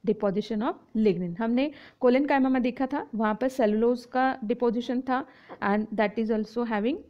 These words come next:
uh, thick cell wall. But here इन सेल्स में जो डिपोजिशन होता है, अ, लिग्निन का, वो इतना ज़्यादा होता है कि, अ, there is no intercellular spaces. उनमें, अ, ना तो इंटरसेलुलर स्पेसेस होती है और ना ही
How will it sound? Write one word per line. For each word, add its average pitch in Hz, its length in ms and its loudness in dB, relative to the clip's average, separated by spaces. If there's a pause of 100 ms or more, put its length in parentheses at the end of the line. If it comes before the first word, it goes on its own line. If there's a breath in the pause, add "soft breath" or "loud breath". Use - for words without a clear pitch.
(120)
uh, 202 160 -2
thick 202 220 -4
cell 180 220 -6
wall. 175 140 -8 (540 soft breath)
But 254 180 2
here 302 280 4 (920)
इन 262 140 4
सेल्स 277 380 2
में 311 260 2
जो 254 160 2
डिपोजिशन 240 600 0
होता 233 260 -2
है, 226 260 -4 (360 loud breath)
अ, 214 100 2
लिग्निन 220 360 2
का, 247 160 2
वो 247 180 -2
इतना 269 360 0
ज़्यादा 247 280 2
होता 269 300 0
है 240 240 0 (400 loud breath)
कि, 277 280 4
अ, 220 400 0 (600)
there 269 340 4
is 285 100 0
no 311 200 4
intercellular 247 760 2
spaces. 214 460 -4
उनमें, 247 440 0
अ, 226 220 -4
ना 220 160 0
तो 247 140 0
इंटरसेलुलर 240 520 0
स्पेसेस 247 360 -4
होती 240 240 -4
है 277 60 -2
और 254 120 -2
ना 220 180 0
ही 254 240 -2